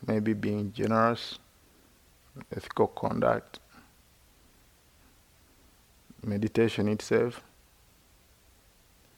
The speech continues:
So you can at least see that you are successful in a way,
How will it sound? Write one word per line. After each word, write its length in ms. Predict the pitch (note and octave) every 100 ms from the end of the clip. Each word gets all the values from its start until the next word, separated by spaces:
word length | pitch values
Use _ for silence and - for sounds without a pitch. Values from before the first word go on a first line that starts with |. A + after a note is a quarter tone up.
| _ - - _ -
So 240 | - A#2+
you 160 | A2+ G#2+
can 480 | - G#2+ G#2 G#2 - - _ _ -
at 160 | G#2+
least 280 | A2+ D3 -
see 160 | - B2
that 240 | A2+ -
you 80 | G#2+
are 120 | - G#2
successful 680 | - - D3 - - - G2+ -
in 100 | G#2
a 60 | G2+
way, 260 | G#2 G#2